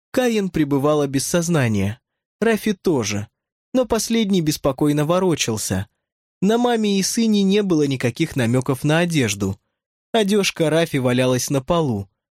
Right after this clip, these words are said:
Создавалось впечатление, что ее разбросали, поспешно раздеваясь. Но ничего, что могло бы служить прикидом Каин, я в спальне не увидел.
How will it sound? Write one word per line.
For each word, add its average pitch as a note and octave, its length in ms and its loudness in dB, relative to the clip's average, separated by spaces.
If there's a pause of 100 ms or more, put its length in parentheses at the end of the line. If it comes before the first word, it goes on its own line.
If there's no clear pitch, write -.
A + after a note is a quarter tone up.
(280)
Создавалось G#3+ 640 0
впечатление, B2 960 -2 (280)
что - 200 -2
ее A3+ 280 2
разбросали, D#3 680 0
поспешно A#2+ 580 -2
раздеваясь. B2 760 -2 (480)
Но A3+ 120 2
ничего, G3+ 580 0
что - 180 -4
могло B2+ 300 0
бы C3+ 120 0
служить C3 460 0
прикидом A2+ 520 -2
Каин, A#2+ 500 0 (400)
я A#3 180 2
в G3+ 60 -4
спальне D3+ 480 0
не F3 140 2
увидел. C3 600 -2